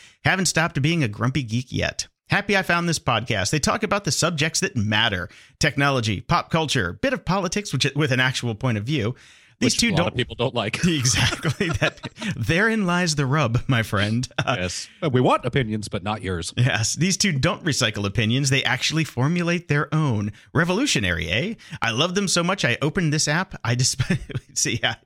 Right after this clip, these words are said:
Speaker 1: He hates iTunes too. He's like, "I opened this app I despise just to give them a review." So thank
Speaker 2: Oh,
Speaker 1: you,
Speaker 2: thank you.
Speaker 1: Gabriel Pagan. And,
Speaker 2: Yeah.
Speaker 1: uh, we
Speaker 2: And we
Speaker 1: appreciate that.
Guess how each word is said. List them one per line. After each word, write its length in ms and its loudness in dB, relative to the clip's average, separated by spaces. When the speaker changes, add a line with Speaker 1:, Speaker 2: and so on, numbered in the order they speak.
Speaker 1:
He 140 2
hates 200 0
iTunes 460 0
too. 140 0
He's 120 0
like, 120 2
"I 80 2
opened 200 0
this 120 2
app 200 2
I 60 2
despise 480 0
just 200 -2
to 40 -2
give 180 -2
them 160 0
a 40 -4
review." 500 -4
So 200 -10
thank 300 0
Speaker 2:
Oh, 40 2
Speaker 1:
you, 180 0
Speaker 2:
thank 160 2
you. 60 -2
Speaker 1:
Gabriel 220 0
Pagan. 460 0
And, 340 -4
Speaker 2:
Yeah. 160 4
Speaker 1:
uh, 120 -2
we 20 -12
Speaker 2:
And 40 -10
we 80 -2
Speaker 1:
appreciate 540 2
that. 220 -6